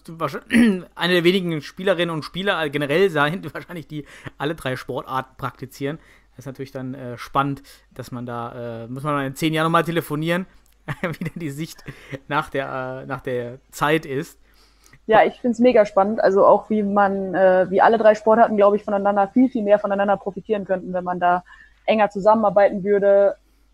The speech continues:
Speaker 2: Gerade im Torwartspiel, weil's ja schon relativ nah aneinander ist, glaub ich, könnten alle drei Sportarten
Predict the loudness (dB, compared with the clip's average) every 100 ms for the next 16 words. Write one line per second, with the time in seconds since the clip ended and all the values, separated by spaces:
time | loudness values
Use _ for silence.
0 | _ 4 6 4 2 4 4 2 -2 2
1 | 4 4 4 2 2 -2 -2 -2 -12 _
2 | _ 4 4 2 2 6 6 6 6 6
3 | 6 4 4 4 2 -4 0 2 2 4
4 | 0 2 0 0 -2 -4 -12